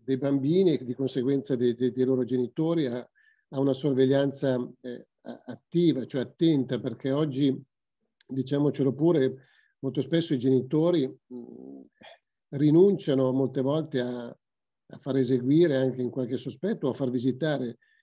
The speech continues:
nel dubbio che poi possa essere prescritto un tampone nasofaringeo, il proprio, il proprio figlio. E questo fa parte anche di quella,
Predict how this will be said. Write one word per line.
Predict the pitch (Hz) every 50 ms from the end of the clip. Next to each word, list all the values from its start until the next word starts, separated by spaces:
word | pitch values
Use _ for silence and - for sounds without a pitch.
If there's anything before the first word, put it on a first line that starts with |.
| _ _ -
nel | 135 135 131
dubbio | 127 156 165 156 147 143
che | - 147 131
poi | - 156 151 147
possa | 151 151 151 - 160
essere | 143 135 - 147 127
prescritto | - 135 127 - - 156 151 156 - 143
un | 139 135 131
tampone | 139 143 135 131 143 147 143
nasofaringeo, | 139 135 131 143 131 - 151 143 143 147 156 151 143 156 147
il | 131 120
proprio, | 135 131 131 123 127 131 127
il | 127
proprio | 131 127 110 123 120
figlio. | 117 - 113 101 110 139
E | 139
questo | - 196 190 196 180
fa | 117 135 131
parte | 131 160 156 143 131 135 139
anche | 147 147 147 147
di | 127 123 117
quella, | - 143 135 135 131 127 131 127 123